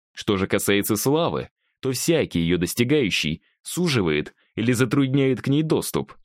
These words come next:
Затем трудность достигнуть славы творениями стоит в обратном отношении к числу людей, составляющих публику этих творений. Причины этого легко понятны. Вот почему трудность эта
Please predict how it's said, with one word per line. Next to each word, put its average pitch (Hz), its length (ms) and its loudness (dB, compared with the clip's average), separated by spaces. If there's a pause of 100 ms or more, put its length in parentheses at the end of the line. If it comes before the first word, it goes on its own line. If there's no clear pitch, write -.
(300)
Затем 98 580 0 (360)
трудность 98 460 0
достигнуть 98 480 2
славы 143 380 2
творениями 101 800 0 (300)
стоит 131 400 0
в 151 40 4
обратном 156 440 2
отношении 139 500 0
к 123 80 -6
числу 127 320 0
людей, 131 500 0 (280)
составляющих 139 800 0
публику 135 420 0
этих 87 240 -2
творений. 95 580 -2 (340)
Причины 120 420 0
этого 113 240 0
легко 113 300 0
понятны. 127 640 -2 (500)
Вот 110 340 2
почему 107 360 0
трудность 127 520 0
эта 78 360 -2